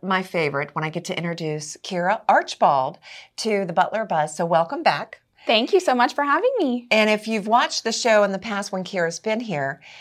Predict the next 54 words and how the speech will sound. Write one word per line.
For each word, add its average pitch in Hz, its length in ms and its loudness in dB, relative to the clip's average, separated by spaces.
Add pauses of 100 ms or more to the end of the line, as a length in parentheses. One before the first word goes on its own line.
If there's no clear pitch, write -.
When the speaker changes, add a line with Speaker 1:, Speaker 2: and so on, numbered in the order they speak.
(140)
Speaker 1:
there's 175 160 0
been 180 160 -4
some 170 180 -6
big 233 240 -2
changes 285 460 -6
over 180 180 2
the 151 140 -4
years 139 360 -6
because 170 320 -4
last 247 320 4
year 196 120 2
I 175 100 0
introduced 180 400 -4
you 180 80 -4
as 170 100 -6
Kira 165 320 -2
Wood, 240 280 -2
so 190 100 -2
you're 185 100 2
married 294 380 4
now. 190 340 4
Speaker 2:
I 214 180 2
am 254 260 -2
married. 415 340 2 (100)
We've 285 140 0
been, 247 180 -4
it'll 240 160 0
be 240 180 0
a 226 60 0
year 202 240 0
in 254 100 0
December. 262 540 4 (200)
It's 269 180 -2
Speaker 1:
Aw. - 40 0
Speaker 2:
very 262 260 8
different. 262 520 6
I 247 140 8
will 269 240 2
forever 247 480 -2
be 240 160 -6
a 226 60 -4
Wood, 220 320 0
though, 190 220 6
and 208 120 -4
wear 196 160 0
my 190 160 -2
Woods 190 300 -4
Warrior 175 400 -2
shirt. - 340 -6
Speaker 1:
Well, 196 200 2
congratulations. 185 1040 -2
Speaker 2:
Thank 214 260 2
you. - 240 -2 (180)
Speaker 1:
And, 190 500 0